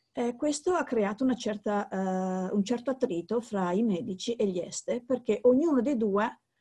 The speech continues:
voleva avere questo privilegio che derivava dall'essere riconosciuti come una famiglia, eh, importante, più importante dell'altra.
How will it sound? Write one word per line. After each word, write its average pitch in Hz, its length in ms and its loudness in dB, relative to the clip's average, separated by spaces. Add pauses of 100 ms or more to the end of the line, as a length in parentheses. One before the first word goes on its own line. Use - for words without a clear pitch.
voleva 269 340 2
avere 262 300 2
questo 202 240 -2
privilegio 226 840 0
che 254 180 6
derivava 208 580 2
dall'essere 180 800 -2
riconosciuti 208 680 -4
come 180 200 -6
una 190 160 -2
famiglia, 185 580 -4 (320)
eh, 175 240 -2
importante, 196 760 -2
più 285 180 -2
importante 202 540 -2
dell'altra. 180 600 -4